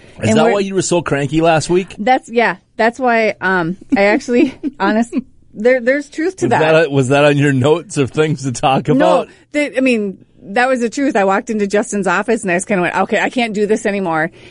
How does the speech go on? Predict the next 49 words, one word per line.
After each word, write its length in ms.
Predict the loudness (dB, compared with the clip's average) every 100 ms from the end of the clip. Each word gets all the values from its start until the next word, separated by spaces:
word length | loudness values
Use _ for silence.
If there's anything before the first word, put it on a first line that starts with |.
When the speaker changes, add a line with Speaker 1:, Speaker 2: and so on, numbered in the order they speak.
| -6
Speaker 2:
And 160 | -2 0
then 300 | 0 0 -2
I 100 | -4
sent 260 | 0 -2 0
him 340 | 0 0 -4 -8 -20 _ -8
Speaker 1:
So 140 | 0
you 100 | 2
were 60 | 2
gonna 180 | 2 -2
quit? 400 | 2 2 0 -8 _ _
Speaker 2:
No, 260 | 0 2 0
it 80 |
just 280 | 0 -4 -2
Speaker 1:
You're 80 | -2 0
Speaker 2:
doing 20 |
Speaker 1:
gonna 140 | 0
quit 120 | 2 0
Speaker 2:
both. 80 |
Speaker 1:
your 100 | 2
new 180 | 2 2
job 260 | 4 2 2
that 60 |
you 60 | 0
Speaker 2:
It 20 |
was 40 | 2
Speaker 1:
just 80 | 2
Speaker 2:
just 80 | 2
Speaker 1:
got 160 | 2 2
Speaker 2:
doing 100 | 2
Speaker 1:
less 100 | 4
Speaker 2:
both. 80 | 4
Speaker 1:
than 80 |
a 20 | 4
Speaker 2:
It 40 |
Speaker 1:
month 180 | 2 2
Speaker 2:
was, 80 | 4
Speaker 1:
ago? 260 | 4 2
Speaker 2:
it 60 | -2
was 80 | -6
just 160 | -6 -4
doing 180 | -6 -4
both 240 | -4 -4
jobs. 400 | -4 -4 -6 -4
Speaker 1:
Oh. 380 | 4 6 8 6
Speaker 2:
So, 180 | 4 2
um, 360 | -2 -2 -2 -8 -14 -20 -20 _ _ -20
so 160 | -10 -4
then 340 | 0 0 0 -6
I 440 | -4 -2 0 -2